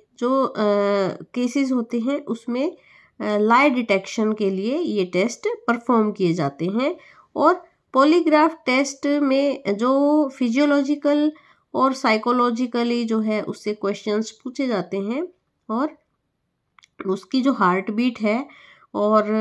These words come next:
उसका जो हाव भाव है उससे ये पता लगाया जाता है कि व्यक्ति सच बोल रहा है या झूठ बोल रहा है। तो ये दोनों ही टेस्ट जो हैं ये फोरेंसिक साइंस लेबोरेटरी जो है इनको कंडक्ट करती है,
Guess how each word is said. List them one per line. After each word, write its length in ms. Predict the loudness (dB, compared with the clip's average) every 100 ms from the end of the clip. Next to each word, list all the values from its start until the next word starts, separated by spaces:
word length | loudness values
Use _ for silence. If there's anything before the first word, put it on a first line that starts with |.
| -2 -4
उसका 360 | -6 -6 -2 0
जो 140 | 0
हाव 320 | 2 4 4
भाव 280 | 2 0 0
है 180 | -2 -4
उससे 360 | -6 -6 -2 0
ये 320 | 0 -2 -4
पता 320 | -8 -6 -2
लगाया 320 | -2 -2 -4
जाता 320 | -4 -6 -4
है 240 | -4 -6 -10 _ _ _ _ 2
कि 160 | 2
व्यक्ति 460 | 4 0 -4 -8 -6
सच 320 | -4 -6 -4
बोल 240 | -2 -2 0
रहा 220 | 0 -2
है 260 | -2 -6 -10 _ _ _ -4
या 80 | -2
झूठ 340 | 2 2 0
बोल 260 | -2 0 0
रहा 260 | -2 -2
है। 260 | -4 -8 -12 _ _ _ -4
तो 60 |
ये 140 | 0 2
दोनों 340 | 2 4 4
ही 120 | 4
टेस्ट 460 | 2 2 0 -2 -8
जो 180 | -2 0
हैं 320 | 0 -2 -4 _ _ _ -10
ये 440 | -2 -2 -2 -4 -6
फोरेंसिक 600 | -2 0 0 0 -6 -4
साइंस 500 | 0 2 2 0 -4
लेबोरेटरी 800 | -2 0 0 0 -2 -2 -2 -2
जो 160 | -2 -2
है 300 | -2 -4 -6
इनको 280 | -6 -6 -10
कंडक्ट 540 | -4 -2 -2 -4 -10
करती 400 | -8 -8 -6 -4
है, 260 | -4 -6